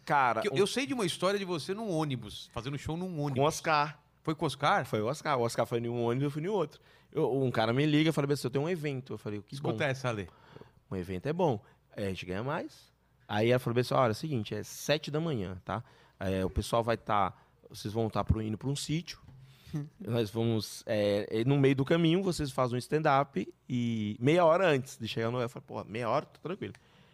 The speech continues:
Speaker 1: Aí, aí chegou eu e o Oscar, né? Bonitinho, seis da manhã, eu e o Oscar em frente ao hotel. Aí dois ônibus parados. Aí o cara falou, "Ó, Oscar, você vai nesse ônibus primeiro, o Luiz vai nesse ônibus segundo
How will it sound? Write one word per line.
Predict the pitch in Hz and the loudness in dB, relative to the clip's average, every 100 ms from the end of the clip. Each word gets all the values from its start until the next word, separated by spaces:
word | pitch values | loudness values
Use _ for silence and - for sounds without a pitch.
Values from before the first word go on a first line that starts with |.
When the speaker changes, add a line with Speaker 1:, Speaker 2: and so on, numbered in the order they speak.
| _ - | _ -4
Speaker 1:
Aí, | 117 139 143 | 0 0 -2
aí | 104 117 | 0 0
chegou | - 123 127 | 0 4 6
eu | |
e | 139 | 6
o | |
Oscar, | 131 - 104 | 4 2 0
né? | 107 127 - _ _ - | 0 -2 -8 _ _ -4
Bonitinho, | 110 113 - 113 | -2 -2 -2 -4
seis | 110 - 143 | 0 2 2
da | 143 | 2
manhã, | 143 127 107 104 | 2 0 0 0
eu | 107 | 0
e | 120 | 2
o | |
Oscar | 135 131 107 | 0 0 0
em | 110 | 0
frente | 110 107 | -4 -6
ao | 110 | -6
hotel. | - 95 95 - - _ | -6 -8 -8 -14 -20 _
Aí | - | -6
dois | 101 139 131 | 2 2 2
ônibus | 123 120 | -2 -4
parados. | - 120 101 90 92 - | -4 -4 -2 -4 -6 -12
Aí | 101 | -10
o | 107 | -8
cara | 101 | -8
falou, | - 135 110 - - _ | -2 0 0 -4 -20 _
"Ó, | 107 | -6
Oscar, | - 151 | 0 0
você | 135 131 | 2 2
vai | 131 | 2
nesse | 131 120 120 | 2 2 2
ônibus | 107 | 2
primeiro, | - 131 147 180 220 | -2 -2 2 2 2
o | 175 | 0
Luiz | 139 123 | 0 -2
vai | 117 | -4
nesse | 113 - | -8 -8
ônibus | 107 107 | -10 -8
segundo | - 143 147 190 | -10 -8 -8 -8